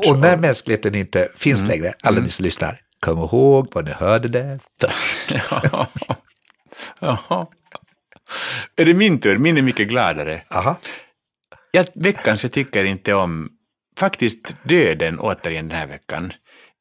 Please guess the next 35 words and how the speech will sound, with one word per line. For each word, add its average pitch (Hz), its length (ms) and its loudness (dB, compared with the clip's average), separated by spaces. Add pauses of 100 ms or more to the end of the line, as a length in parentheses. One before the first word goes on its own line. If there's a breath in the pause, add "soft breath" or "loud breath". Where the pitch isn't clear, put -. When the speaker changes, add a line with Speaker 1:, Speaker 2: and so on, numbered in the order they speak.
Speaker 2:
Eh, 101 400 4
vi 156 140 0
tycker 160 320 -4
inte 101 240 -2
om 90 120 -4
döden, 85 420 -4 (120)
men, 143 560 0 (460)
eh, 113 320 0 (600)
så - 200 0
betänk 185 400 -2
att 120 180 -2
det 151 80 -4
finns 175 180 -2
de 180 140 0
som 151 140 -2
försöker, 151 220 -2
ändå 156 100 -2
försöker 139 220 -2
göra 147 120 0
bra 143 240 0
saker - 520 -6
av - 180 -12
döden. - 340 -12 (580 loud breath)
Och 139 260 2
jag 151 160 0
tänker 151 260 0
på 127 240 0
att - 360 -4
när 156 60 0
jag 151 100 2
var 135 60 -12
på 143 80 -2
ett 139 120 -4
besök 139 640 -2
på 123 300 0